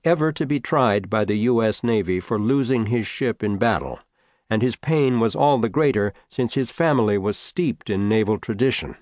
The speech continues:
And now the final humiliation. There, sitting uneasily as a witness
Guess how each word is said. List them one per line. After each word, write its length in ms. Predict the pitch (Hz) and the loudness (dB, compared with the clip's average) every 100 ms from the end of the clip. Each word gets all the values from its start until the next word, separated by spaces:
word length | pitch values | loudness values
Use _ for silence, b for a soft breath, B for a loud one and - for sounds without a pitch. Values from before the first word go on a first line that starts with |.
| _ _ _ _ _ _ _ _ _ _ _ _ _ - | _ _ _ _ _ _ _ _ _ _ _ _ _ -4
And 140 | 117 117 | 0 4
now 380 | 120 117 113 - | 6 4 2 -4
the 100 | 107 | -6
final 560 | - 139 127 120 113 110 | 0 2 4 4 2 2
humiliation. 800 | 113 101 98 90 73 - - - _ _ _ _ _ _ - | 0 2 2 0 -2 -6 -12 -16 _ _ _ _ _ _ -4
There, 400 | 117 143 113 104 | 2 4 4 2
sitting 500 | 117 - 147 120 117 127 | -2 -4 0 2 2 2
uneasily 640 | 139 143 131 113 104 107 | 2 2 0 0 0 0
as 200 | 117 110 | 0 -2
a 40 | 110 | 0
witness 540 | 127 - 117 107 | 0 0 -2 -2